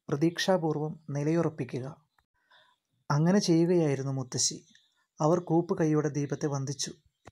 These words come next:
ഇതെല്ലാം കണ്ടപ്പോൾ സൂര്യൻ പ്രസന്നനായി. പെൺകിടാവ് ആ ദേവനെ കൊണ്ടുചെന്ന് തുളസിത്തറയിൽ ഇരുത്തി. ഇനി അവതാരണ, ഏ, ചോദ്യങ്ങളുണ്ട്. അത് കഴിഞ്ഞാൽ അപഗ്രഥന ചോദ്യങ്ങളുമുണ്ട്.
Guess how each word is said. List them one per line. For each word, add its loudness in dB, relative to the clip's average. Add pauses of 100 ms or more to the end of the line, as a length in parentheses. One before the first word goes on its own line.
(1300)
ഇതെല്ലാം 4
കണ്ടപ്പോൾ -2
സൂര്യൻ -2 (120)
പ്രസന്നനായി. -2 (240)
പെൺകിടാവ് -2 (160)
ആ -2
ദേവനെ -4
കൊണ്ടുചെന്ന് -6 (200)
തുളസിത്തറയിൽ -4 (120)
ഇരുത്തി. -8 (680)
ഇനി 4
അവതാരണ, 2 (380)
ഏ, -4
ചോദ്യങ്ങളുണ്ട്. -2 (1160)
അത് 0
കഴിഞ്ഞാൽ 2 (320)
അപഗ്രഥന 0
ചോദ്യങ്ങളുമുണ്ട്. -4